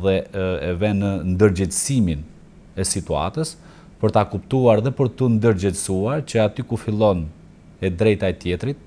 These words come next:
përfundon e drejta jote. Pra, është një respektim, ë, një respektim rigoroz, ë, është një hap i madh që ndodh në shoqërinë shqiptare për civilizimin dhe qytetarinë e saj,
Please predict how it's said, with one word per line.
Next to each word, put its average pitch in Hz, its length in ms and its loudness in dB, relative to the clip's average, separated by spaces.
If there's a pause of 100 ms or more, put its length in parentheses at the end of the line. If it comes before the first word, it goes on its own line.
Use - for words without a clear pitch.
(120)
përfundon 101 560 -4
e - 40 -10
drejta 92 280 -6
jote. - 320 -10 (640)
Pra, 110 160 2
është 117 160 0
një 113 120 4
respektim, 131 600 -2 (320)
ë, 101 280 0
një 101 160 0
respektim 107 560 -2
rigoroz, 98 580 4 (140)
ë, 98 160 -4 (320)
është - 200 -6
një 104 120 0 (1040)
hap 131 240 4
i 110 40 2
madh 110 420 4 (920)
që 101 160 -2
ndodh 101 300 4
në 92 100 -2
shoqërinë 117 400 -2
shqiptare 110 560 -4
për 107 220 0
civilizimin 101 500 0
dhe 104 160 -2
qytetarinë 95 480 -4
e 78 60 -8
saj, 87 240 -8